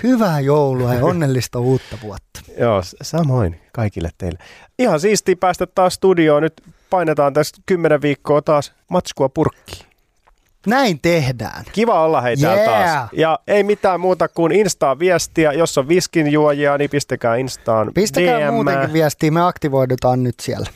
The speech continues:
Speaker 2: Jolle lupaa vastaa kaikille.
Speaker 1: Yeah.
Speaker 2: Moi moi.
Speaker 1: Moi.
Speaker 2: Moikka.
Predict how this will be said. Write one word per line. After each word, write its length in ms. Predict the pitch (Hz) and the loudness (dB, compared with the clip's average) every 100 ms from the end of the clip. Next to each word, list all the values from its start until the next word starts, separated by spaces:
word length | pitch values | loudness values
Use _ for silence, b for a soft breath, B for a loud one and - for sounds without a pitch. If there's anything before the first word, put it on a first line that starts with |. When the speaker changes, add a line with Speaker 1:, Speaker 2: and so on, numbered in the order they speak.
| _ | _
Speaker 2:
Jolle 280 | 135 160 151 | -2 0 0
lupaa 300 | 139 131 123 | 0 0 0
vastaa 340 | 117 - 113 98 | 0 0 -2 -2
kaikille. 400 | 101 92 - 78 B B B - - - | -2 -2 -4 -10 B B B -20 -18 -12
Speaker 1:
Yeah. 240 | 156 190 151 _ _ | -2 -2 -2 _ _
Speaker 2:
Moi 260 | 120 147 175 | -2 0 2
moi. 280 | 151 147 143 - 135 | 2 0 -2 -8 -6
Speaker 1:
Moi. 240 | 156 156 147 - - - - _ _ _ _ _ _ _ | -2 0 -2 -8 -12 -16 -20 _ _ _ _ _ _ _
Speaker 2:
Moikka. 420 | 170 147 - 110 | -8 -8 -8 -12